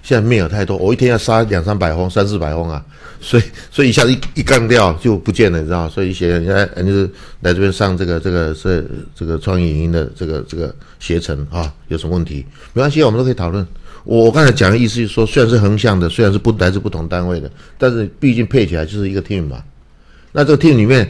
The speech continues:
你们要找对一个，一个，一个主题，你们大家都可以接受的主题。那以这个东西，你们又可以发挥自己，又可以做，做，做不同的领域的一个，一个，一个思考。那有关于新闻的部分，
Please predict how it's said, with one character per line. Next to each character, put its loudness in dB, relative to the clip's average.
你 4
们 6
要 6
找 2
对 2
一 -4
个， -2
一 -6
个， -4
一 -6
个 2
主 -4
题， -8
你 -4
们 0
大 0
家 2
都 0
可 -2
以 -2
接 -4
受 -4
的 -10
主 -8
题。 -12
那 -4
以 -2
这 -2
个 2
东 0
西， -4
你 -4
们 0
又 4
可 2
以 4
发 0
挥 2
自 -4
己， -10
又 2
可 -2
以 2
做， -2
做， -4
做 -4
不 -6
同 -4
的 -4
领 -8
域 -4
的 -6
一 -8
个， -8
一 -6
个， -6
一 -8
个 -4
思 -8
考。 -12
那 -2
有 2
关 2
于 2
新 0
闻 0
的 -2
部 -6
分， -6